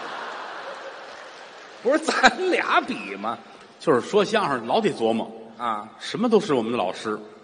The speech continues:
Speaker 1: 是吗？
Speaker 2: 当然，除了功课之外，一天到晚我们也挺忙。
Speaker 1: 都忙什么呀？
Speaker 2: 你看我，我最近我就挺忙，最近净忙着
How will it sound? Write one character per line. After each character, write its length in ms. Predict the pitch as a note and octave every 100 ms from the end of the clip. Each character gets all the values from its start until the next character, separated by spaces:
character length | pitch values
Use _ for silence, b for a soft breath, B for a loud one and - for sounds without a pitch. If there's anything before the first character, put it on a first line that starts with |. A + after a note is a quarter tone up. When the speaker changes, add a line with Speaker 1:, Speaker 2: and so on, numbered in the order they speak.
| - - -
Speaker 1:
是 180 | - C3
吗？ 200 | A#2+ A2+
Speaker 2:
当 100 | C3+
然， 120 | D3+
除 220 | - C3+
了 60 | C#3+
功 240 | C#3 C#3+
课 120 | C3
之 140 | A2+ B2
外， 100 | B2
一 100 | A2
天 180 | B2 A#2+
到 120 | G#2+
晚 260 | F#2 F#2+
我 120 | F#2 F2+
们 180 | G2+
也 140 | G#2 C3
挺 160 | A2
忙。 260 | F#2 E2+ E2+ - B B B -
Speaker 1:
都 80 | E3
忙 240 | D#3+ B2 E3
什 120 | E2+
么 120 | G2
呀？ 120 | C3 A2
Speaker 2:
你 140 | A2+
看 180 | D#3+ C3+
我， 160 | A2 A#2+ A2
我 80 | A2+
最 180 | C#3+
近 160 | B2 C3
我 120 | G#2+
就 120 | A2+
挺 180 | A2+ G2
忙， 220 | F2+ F#2+ G#2+
最 160 | C3+
近 140 | C3 C3
净 160 | D3
忙 200 | G#2+ A#2
着 140 | A#2